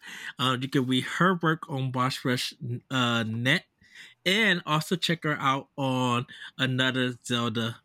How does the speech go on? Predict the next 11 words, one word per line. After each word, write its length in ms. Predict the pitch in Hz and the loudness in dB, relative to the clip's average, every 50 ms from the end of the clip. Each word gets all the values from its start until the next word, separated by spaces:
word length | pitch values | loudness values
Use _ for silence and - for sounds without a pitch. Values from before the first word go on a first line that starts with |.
| _ | _
podcast. 840 | - - 113 107 110 - - 95 95 120 156 - - - - - - _ _ _ _ _ _ _ _ - | -12 -8 -8 -8 -8 -10 -14 -16 -16 -16 -16 -16 -16 -16 -16 -18 -20 _ _ _ _ _ _ _ _ -10
Um, 400 | 117 113 110 107 104 107 110 104 - _ _ _ _ _ _ _ _ _ _ _ _ _ _ _ _ _ _ _ _ _ _ _ _ _ _ _ _ - | -8 -6 -4 -4 -4 -6 -8 -10 -12 _ _ _ _ _ _ _ _ _ _ _ _ _ _ _ _ _ _ _ _ _ _ _ _ _ _ _ _ -2
her 220 | - - 226 262 | 2 4 4 4
topic 520 | 285 - - - - 170 156 - - 131 - - | 4 2 0 0 2 2 2 0 -2 -8 -8 -4
was, 520 | 123 120 120 113 110 113 110 - - - - _ _ _ _ _ _ _ _ _ | -4 -2 -2 -2 -2 -4 -6 -8 -12 -14 -18 _ _ _ _ _ _ _ _ _
"When 240 | - 151 196 269 311 | 2 4 4 4 6
is 200 | 370 349 269 - | 4 2 4 4
it 100 | 269 240 - | 2 0 2
appropriate 920 | - 175 165 - - - - - - 262 277 - 165 139 131 127 - - - | 2 0 0 0 -4 -10 -4 0 2 2 2 4 2 2 2 2 -2 -6 -6
to 160 | - - 196 | -2 0 2
receive 640 | 170 170 160 - - - - 190 185 190 196 185 180 | 2 2 0 0 -4 -4 0 2 4 6 4 4 2